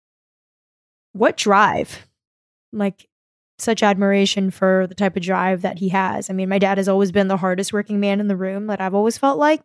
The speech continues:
but sitting here and listening to him explain one by one by one by one, it's just, it's really eye-opening and revealing for me.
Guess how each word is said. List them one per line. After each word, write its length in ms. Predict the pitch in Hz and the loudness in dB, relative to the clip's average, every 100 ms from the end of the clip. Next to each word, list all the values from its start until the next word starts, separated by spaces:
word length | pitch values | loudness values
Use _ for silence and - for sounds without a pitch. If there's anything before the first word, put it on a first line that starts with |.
| - | 2
but 200 | 196 - _ - - _ _ _ - - | 2 2 _ -20 -20 _ _ _ -20 -16
sitting 380 | - - 226 220 | -4 0 0 0
here 180 | 202 214 | 0 0
and 180 | 196 190 | -2 -2
listening 440 | 190 - 196 190 | -6 -4 -4 -2
to 120 | 220 | 0
him 480 | 196 196 190 190 190 - _ _ _ _ _ _ _ _ _ | 0 0 -2 -4 -6 -12 _ _ _ _ _ _ _ _ _
explain 1040 | - - - - 202 202 196 196 214 233 - _ _ _ _ _ _ | -2 -2 -2 -2 0 0 2 2 0 -4 -8 _ _ _ _ _ _
one 460 | 196 214 196 180 175 | 0 4 4 2 -4
by 160 | 180 | -8
one 420 | 180 202 190 170 | 0 2 2 -2
by 140 | 165 170 | -6 -8
one 360 | 175 202 180 | -2 0 0
by 140 | 165 165 | -4 -4
one, 380 | 190 185 165 175 | -2 -2 -2 -8
it's 180 | - | -10
just, 640 | - 190 - - - - - - - | -6 -6 -6 -8 -10 -14 -16 -14 -2
it's 640 | 214 214 - - - - | -2 -2 -4 -6 -8 -2
really 600 | 202 196 185 180 185 185 _ _ _ _ _ _ _ _ _ _ _ _ _ _ - | 0 2 2 0 -2 -4 _ _ _ _ _ _ _ _ _ _ _ _ _ _ 0
eye-opening 800 | 269 262 247 226 202 190 190 196 | 4 4 4 0 -2 -2 -6 -4
and 320 | 202 202 202 | -2 0 0
revealing 540 | 208 196 202 202 196 | -2 0 2 2 0
for 160 | 196 208 | -2 -2
me. 420 | 202 190 180 185 | -2 -2 -6 -10